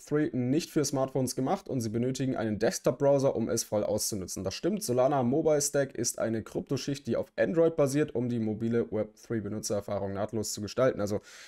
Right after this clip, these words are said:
so wie ich es rauslese, wird das nur Android sein. Für mich, ich bin schon immer Android-User. Ich, äh, konnte mich noch nie mit Apple irgendwie anfreunden. Ähm, gerade halt, wenn ich auch mit dem Handy arbeiten muss. Wenn man alle Komponenten davon hat, ist das sehr, sehr geil. Aber als solches,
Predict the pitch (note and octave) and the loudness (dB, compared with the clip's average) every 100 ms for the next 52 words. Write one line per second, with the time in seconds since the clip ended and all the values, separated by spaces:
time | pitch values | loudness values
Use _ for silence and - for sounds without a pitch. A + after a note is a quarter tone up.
0 | - - _ - B2+ C3+ C#3 B2 C#3 D3+ | -20 -20 _ -2 2 4 4 4 4 4
1 | D3 C#3 C3+ C3 A2+ B2 B2+ - C3+ E3 | 4 4 4 2 2 2 2 2 4 4
2 | E3 E3+ D#3 D3 C#3+ D3 D3 C#3+ D2+ - | 4 4 4 4 4 4 2 0 -4 -2
3 | A#2 B2+ - - A#2+ - A#2+ C3 C3 B2 | 2 2 0 -2 -2 0 0 2 2 2
4 | B2 A#2+ A2+ A#2 A#2 F#2+ - - - G2 | 2 2 2 0 2 0 -2 -6 -4 -4
5 | - - - A2 A2 A2+ B2 B2 - B2+ | -6 -6 -6 -4 -4 -2 -2 0 0 0
6 | A2 G2+ A2 G#2+ A2+ - A#2 A2+ - A2+ | 0 0 0 0 -2 0 0 0 0 -2
7 | A2 G2+ G2+ G#2 G2+ A2 A2 G#2+ A2 G2 | 0 -2 -2 -4 -2 0 2 2 0 -2
8 | G#2+ G#2+ G#2+ A2 G2 A2+ G#2+ - A2+ A2+ | -4 -2 0 -2 -2 -2 0 2 4 2
9 | - A#2 - A#2+ - F3+ E3+ E3+ D3+ D#3 | 2 -2 2 2 6 4 4 4 4 4
10 | E3 D3+ C3+ C3 C3 B2+ A2 A2+ A2 A#2 | 4 2 2 2 2 0 0 0 2 2
11 | A2 A2 B2+ C3+ G#2+ A2 F#2 - B2 B2+ | 4 4 4 4 4 2 2 2 2 2
12 | B2 | 0